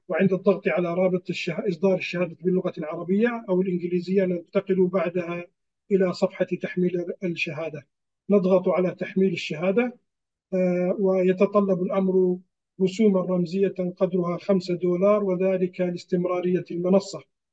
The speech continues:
وهذه النماذج الخاصة بهذه الشهادة.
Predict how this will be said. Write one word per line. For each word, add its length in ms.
وهذه 600
النماذج 600
الخاصة 640
بهذه 760
الشهادة. 540